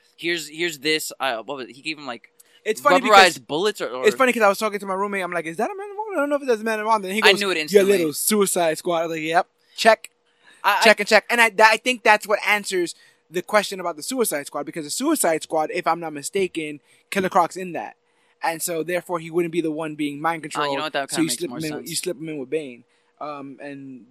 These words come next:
Speaker 2: that's where you get that. Uh, we have, um, yeah, Bane leads Batman to Poison Ivy's now abandoned greenhouse, where Catwoman is. Waller captures Bane and returns him to prison. Catwoman, seeking retaliation for Ivy's manipulation, offers information on her whereabouts to Batman in exchange for a kiss,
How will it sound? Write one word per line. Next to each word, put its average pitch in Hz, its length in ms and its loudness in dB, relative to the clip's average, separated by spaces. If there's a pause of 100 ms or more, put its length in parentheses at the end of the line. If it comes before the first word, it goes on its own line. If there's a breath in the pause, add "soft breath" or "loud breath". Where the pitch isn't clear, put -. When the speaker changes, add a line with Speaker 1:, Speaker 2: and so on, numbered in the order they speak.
Speaker 2:
that's 147 200 -6
where 156 100 -10
you 135 120 -12
get 135 220 -14
that. 127 260 -8 (320)
Uh, 156 340 0
we 170 140 -2
have, 175 760 -2 (100)
um, 151 720 -6
yeah, 180 160 -2
Bane 214 340 -2
leads 214 180 -8
Batman 190 280 2
to - 80 -16
Poison 160 260 -6
Ivy's 240 420 -2
now 175 200 2
abandoned 165 360 -6
greenhouse, 165 520 -6 (260 soft breath)
where 143 140 -10
Catwoman 151 480 -4
is. 135 220 -10 (200 soft breath)
Waller 165 260 2
captures 147 360 -4
Bane 151 280 -8
and 143 60 -10
returns 135 300 -10
him 123 80 -18
to - 140 -20
prison. 196 520 -8 (540)
Catwoman, 226 580 0
seeking 311 340 -4
retaliation 190 600 -2
for - 100 -4
Ivy's 170 240 -2
manipulation, 165 600 -4
offers 196 380 0
information 185 520 -6
on 170 80 -4
her 160 80 0
whereabouts 175 520 0
to 147 120 -10
Batman 139 460 -2
in 139 80 -14
exchange 160 380 -12
for 156 120 -4
a 143 60 -6
kiss, - 420 4